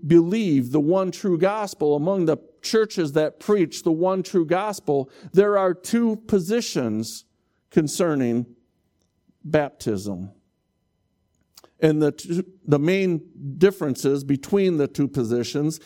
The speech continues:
is a difference over the significance of water baptism. And that dif-, different, difference leads us to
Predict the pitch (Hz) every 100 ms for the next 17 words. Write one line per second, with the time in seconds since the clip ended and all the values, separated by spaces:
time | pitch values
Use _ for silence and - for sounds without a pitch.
0 | - 185 156 160 135 196 190 170 185 170
1 | 156 143 143 185 143 151 233 247 165 131
2 | 101 - - - 139 127 135 127 117 120
3 | 113 - 113 95 101 92 - _ _ _
4 | _ _ _ _ _ _ - 165 208 247
5 | 175 214 - - 175 220 214 147 - -
6 | _ _ _ 151 202 202 156 - 160 226
7 | 220 160 151 - - 160